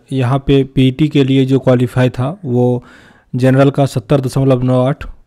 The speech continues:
ओबीसी का चौंसठ दशमलव सात सात, ईडब्ल्यूएस का सत्तावन दशमलव सात पाँच, एससी का साठ दशमलव जीरो आठ, एसटी का पचास दशमलव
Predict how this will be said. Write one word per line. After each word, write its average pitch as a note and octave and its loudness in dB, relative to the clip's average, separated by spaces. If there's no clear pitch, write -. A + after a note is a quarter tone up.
ओबीसी B2 -2
का C3 -2
चौंसठ B2+ -2
दशमलव B2+ -2
सात A#2 -4
सात, - -8
ईडब्ल्यूएस B2+ -4
का C3 -6
सत्तावन B2 -2
दशमलव A#2+ -4
सात A#2 -6
पाँच, C#3 -8
एससी C3+ 0
का C3+ -2
साठ C3 0
दशमलव B2+ -2
जीरो A#2+ -2
आठ, C3+ -4
एसटी B2+ -2
का C#3 -4
पचास C#3 4
दशमलव C3 0